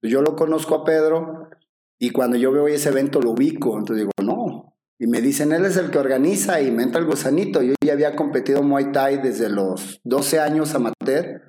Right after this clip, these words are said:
empecé a hacer Muay Thai, y pues me entra la espinita de decir, "No,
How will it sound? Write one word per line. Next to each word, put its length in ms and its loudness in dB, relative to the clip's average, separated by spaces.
empecé 380 -2
a 60 2
hacer 180 -2
Muay 240 0
Thai, 240 0
y 180 -2
pues 140 -2
me 80 2
entra 160 2
la 100 2
espinita 460 -2
de 60 2
decir, 280 -2
"No, 100 -4